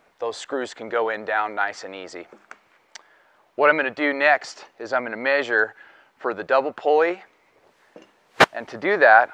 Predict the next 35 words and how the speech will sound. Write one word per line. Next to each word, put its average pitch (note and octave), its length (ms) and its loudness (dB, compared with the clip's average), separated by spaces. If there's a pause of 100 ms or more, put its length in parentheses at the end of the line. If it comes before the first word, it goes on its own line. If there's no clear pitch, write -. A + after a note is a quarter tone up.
I'm A#2+ 140 -8
just A#2+ 180 -14
gonna C3 140 -2
measure C3 360 0
the A2 80 -8
center D#3+ 360 4
of D#3+ 60 0
my D#3 140 4
board, A#2 420 0 (680)
which A#2 180 -6
for C3 120 -6
this A#2 180 -8
twenty D#3+ 320 0
inch C3 200 -4
board B2 240 2
is A2 120 -6
gonna A#2 160 -8
be G#2+ 140 -10
ten C#3 260 -4
inches. A2 520 -8 (840)
And - 80 -10
I'm A2 100 -8
just A#2 180 -14
gonna A#2+ 140 -6
make B2 240 -2
a A#2+ 40 -8
mark B2 480 8 (340)
so - 200 -6
that B2 100 4
I A#2+ 80 8
know A#2+ 200 2
what B2 180 2
the A#2+ 80 -8
center B2 380 0
is. G#2+ 360 -2